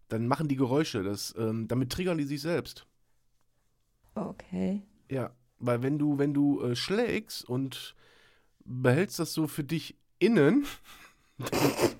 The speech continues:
Speaker 1: dann, äh, hast du weitaus weniger Schlagkraft, als wenn
Speaker 2: Nee,
Speaker 1: du es so
Speaker 2: ich,
Speaker 1: rauslässt.
Speaker 2: ich atme dabei einfach nur aus.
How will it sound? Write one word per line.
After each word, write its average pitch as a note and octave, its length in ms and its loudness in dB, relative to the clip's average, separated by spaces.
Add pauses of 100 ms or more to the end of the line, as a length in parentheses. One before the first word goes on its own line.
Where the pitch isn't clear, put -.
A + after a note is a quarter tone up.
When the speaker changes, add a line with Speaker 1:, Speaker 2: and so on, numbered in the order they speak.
(1120)
Speaker 1:
dann, B2 260 4
äh, A2 180 2
hast C3 200 -2
du C3+ 80 -2
weitaus C3+ 340 -2
weniger D3 280 0
Schlagkraft, - 560 -6 (880)
als A#2 200 -8
wenn C#3+ 80 -2
Speaker 2:
Nee, D#3 80 0
Speaker 1:
du D3+ 60 -2
es - 40 -4
so C#3 80 -2
Speaker 2:
ich, - 60 -2
Speaker 1:
rauslässt. G3+ 260 0
Speaker 2:
ich F#2 60 2
atme F#3 220 2
dabei E3+ 220 4
einfach E3+ 200 -4
nur F3 140 0
aus. A3+ 320 0